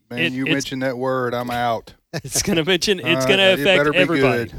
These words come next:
Speaker 1: Uh, you better
Speaker 2: Yes.
Speaker 1: have some juicy stuff right here.
Speaker 2: In the behemoth bill that Joe Biden and some
Speaker 1: Mm-hmm,
Speaker 2: Democrats
Speaker 1: mm-hmm.
Speaker 2: want to throw everything but the kitchen sink into.
Speaker 1: Fifteen seconds.
Speaker 2: One of the ways they want to do that is to find ways to, uh,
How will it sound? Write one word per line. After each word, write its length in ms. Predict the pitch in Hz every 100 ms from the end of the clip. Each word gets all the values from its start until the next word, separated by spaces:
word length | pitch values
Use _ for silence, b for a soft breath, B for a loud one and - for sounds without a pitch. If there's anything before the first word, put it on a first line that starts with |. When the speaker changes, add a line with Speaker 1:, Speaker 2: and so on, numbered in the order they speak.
| -
Speaker 1:
Uh, 260 | 135 139 131
you 100 | 120
better 200 | 117 151
Speaker 2:
Yes. 80 | 131
Speaker 1:
have 100 | 123
some 160 | 120
juicy 380 | 107 127 131 123
stuff 400 | 104 - 123 104
right 180 | 104 101
here. 80 | 104
Speaker 2:
In 200 | 190 165
the 100 | 170
behemoth 640 | 151 135 226 269 254 -
bill 340 | 185 185 131 135
that 160 | 147
Joe 240 | 135 175 180
Biden 400 | 156 147 143 123
and 160 | 139 143
some 220 | 113 165
Speaker 1:
Mm-hmm, 60 | 120
Speaker 2:
Democrats 520 | 139 135 147 135 110
Speaker 1:
mm-hmm. 100 | 117
Speaker 2:
want 220 | 156 156 123
to 420 | 151 143 139 131
throw 260 | - 151
everything 440 | 147 151 151 156 139
but 120 | 139
the 60 | 123
kitchen 300 | 156 143 139
sink 260 | - 143 -
into. 460 | 147 135 131 104 104
Speaker 1:
Fifteen 340 | 117 135 131
seconds. 480 | 127 113 - 85 -
Speaker 2:
One 240 | 131 208
of 140 | 247 233
the 100 | 208
ways 360 | 196 202 196
they 160 | 196 190
want 280 | 180 185 160
to 120 | 165
do 260 | 135 185 208
that 300 | 160 127 131
is 260 | 151 156 139
to 200 | 160 151
find 400 | - 170 170 165
ways 320 | 156 160 151
to, 280 | - 151 143
uh, 340 | 135 131 127